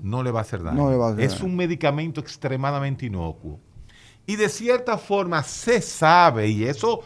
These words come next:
Speaker 1: lo sabemos todos los médicos, la ivermectina disminuye la replicación viral de muchísimos virus,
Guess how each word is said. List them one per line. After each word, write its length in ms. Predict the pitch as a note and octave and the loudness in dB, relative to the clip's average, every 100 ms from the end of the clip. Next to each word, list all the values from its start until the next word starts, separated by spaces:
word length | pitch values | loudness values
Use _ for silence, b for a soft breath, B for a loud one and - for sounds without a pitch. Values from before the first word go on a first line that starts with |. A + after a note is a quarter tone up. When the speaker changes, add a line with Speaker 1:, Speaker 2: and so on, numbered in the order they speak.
| B - | B -8
Speaker 1:
lo 140 | C#3 | -6
sabemos 420 | C3+ C3 D3 F#3+ | -2 0 0 -2
todos 180 | - F#3 | -2 -2
los 100 | G3+ | -2
médicos, 500 | D#3 G2 E2+ D#2+ A2+ - B B | -2 -2 -4 -6 -10 -12 B B
la 120 | - F#3 | 2 4
ivermectina 840 | G3 G3 G3 F#3 F#3+ F#3 F#3 F3+ | 4 0 -2 -2 -4 0 2 2
disminuye 720 | E3 F3+ - F3+ E3+ D3+ D3+ D3 | 2 -2 -4 -4 -2 0 0 2
la 120 | D3 | 2
replicación 760 | D#3 - D3+ D#3 D3 D#3+ C#3+ | 0 -4 -6 -6 -4 -4 -2
viral 340 | C#3+ D3 C3+ C3 | -2 0 2 2
de 80 | B2 | 0
muchísimos 580 | B2+ A#2 E3 D#3 A#2+ F#2 | -2 0 0 0 0 2
virus, 480 | D3+ C3+ G#2 - | 2 2 -2 -8